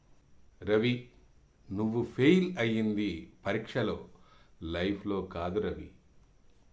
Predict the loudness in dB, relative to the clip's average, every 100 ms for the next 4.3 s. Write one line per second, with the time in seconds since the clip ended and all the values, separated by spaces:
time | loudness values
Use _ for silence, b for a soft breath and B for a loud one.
0 | -20 _ -20 _ -20 -20 -20 -20 _ b
1 | b b -10 -4 0 0 0 -2 -2 -8
2 | -10 -2 0 0 2 2 2 -4 -6 -6
3 | -8 -10 -6 -4 -4 -6 -10 -8 -6 -6
4 | -8 -16 -18